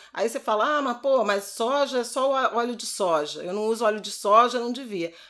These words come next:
Mas a soja é base pra ração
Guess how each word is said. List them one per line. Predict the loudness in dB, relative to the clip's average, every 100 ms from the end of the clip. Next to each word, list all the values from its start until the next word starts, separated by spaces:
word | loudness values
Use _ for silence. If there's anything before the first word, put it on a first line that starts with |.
| _
Mas | -4 0
a | 0
soja | -2 -2 0 0 -2 -6 -10 -20 -6
é | -2 -2
base | 2 2 4 0 -2 -8 -12 -16 _
pra | -4
ração | 0 0 0 0 0 0 -4